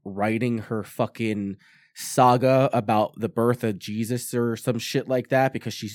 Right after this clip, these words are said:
she put away the whole, uh, vampire series to go talk about Jesus in Egypt for a while. And then she was just like, "All right, I'm going back to,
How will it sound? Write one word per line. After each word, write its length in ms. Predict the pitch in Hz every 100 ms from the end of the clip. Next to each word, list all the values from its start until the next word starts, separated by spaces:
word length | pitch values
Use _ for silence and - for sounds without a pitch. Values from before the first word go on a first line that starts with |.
| -
she 200 | - -
put 220 | - 151
away 240 | 143 131 123
the 100 | 110
whole, 480 | 117 113 107 101 - _ _ _ _
uh, 220 | 101 101 90
vampire 600 | 92 107 113 110 101 92
series 440 | - 101 90 87
to 80 | -
go 120 | 101
talk 260 | 95 113 110
about 240 | 101 95
Jesus 460 | 87 101 107 98 -
in 120 | 92 -
Egypt 380 | 104 101 101
for 200 | - 101
a 60 | 92
while. 440 | 90 90 85 82 - _ _ _ -
And 160 | 110
then 160 | 117 110
she 100 | 117
was 100 | 107
just 140 | 104
like, 140 | 117 113
"All 100 | 175
right, 160 | 165
I'm 100 | 151
going 280 | 151 151 139
back 220 | 135 131 -
to, 440 | 131 117 107